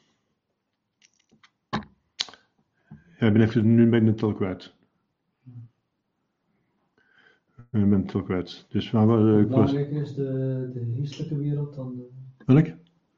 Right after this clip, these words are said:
Speaker 2: Dat de geestelijke wereld
Speaker 1: Ah, ja.
Speaker 2: belangrijker is
Speaker 1: Dat de geestelijke wereld belangrijker is dan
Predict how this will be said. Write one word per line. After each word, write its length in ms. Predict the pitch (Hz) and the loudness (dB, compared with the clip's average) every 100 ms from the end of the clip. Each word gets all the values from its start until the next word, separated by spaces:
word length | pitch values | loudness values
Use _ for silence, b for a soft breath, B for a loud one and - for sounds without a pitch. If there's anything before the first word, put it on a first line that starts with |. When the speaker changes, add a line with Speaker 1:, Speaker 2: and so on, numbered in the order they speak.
| _ | _
Speaker 2:
Dat 180 | - 131 | -12 -10
de 60 | 127 | -4
geestelijke 460 | 156 - 170 170 | -4 -2 -2 2
wereld 280 | 160 170 170 | 6 8 8
Speaker 1:
Ah, 80 | 123 | 8
ja. 160 | 117 170 | 8 8
Speaker 2:
belangrijker 380 | 165 170 - | 4 0 -2
is 140 | 160 - | -6 4
Speaker 1:
Dat 140 | 120 | 6
de 80 | 110 | 8
geestelijke 260 | 117 123 113 | 8 8 8
wereld 160 | 117 | 8
belangrijker 300 | 107 110 104 | 8 6 4
is 60 | 98 | 2
dan 100 | 104 | 4